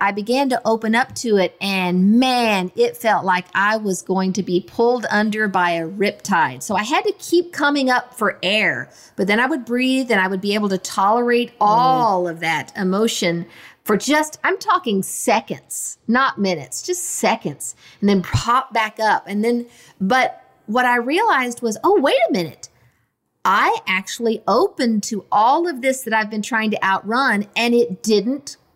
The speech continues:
Speaker 1: kill me.
Speaker 2: I love
Speaker 1: It
Speaker 2: that.
Speaker 1: didn't overwhelm me. It didn't consume me." And I don't, there's a lot in there, and I have no idea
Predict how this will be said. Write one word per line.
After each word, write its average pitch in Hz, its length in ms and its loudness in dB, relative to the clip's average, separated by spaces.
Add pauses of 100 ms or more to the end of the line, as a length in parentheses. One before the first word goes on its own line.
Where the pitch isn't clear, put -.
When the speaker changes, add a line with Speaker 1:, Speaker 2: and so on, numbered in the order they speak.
(120)
Speaker 1:
kill 427 320 0
me. 214 220 -4 (320)
Speaker 2:
I 185 40 -2
love 180 100 0
Speaker 1:
It 175 280 0
Speaker 2:
that. - 40 -2
Speaker 1:
didn't 233 340 0
overwhelm 294 760 0
me. 143 340 -10
It 196 200 0
didn't 240 340 0
consume 311 720 -2
me." 160 240 -2 (460)
And 220 560 -2 (480)
I 330 240 2
don't, 277 200 0 (280)
there's 349 260 2
a 226 80 2
lot 214 600 2
in 254 240 0
there, 269 260 2
and 185 140 2
I 208 160 0
have 208 260 -4
no 214 400 4
idea 160 680 -2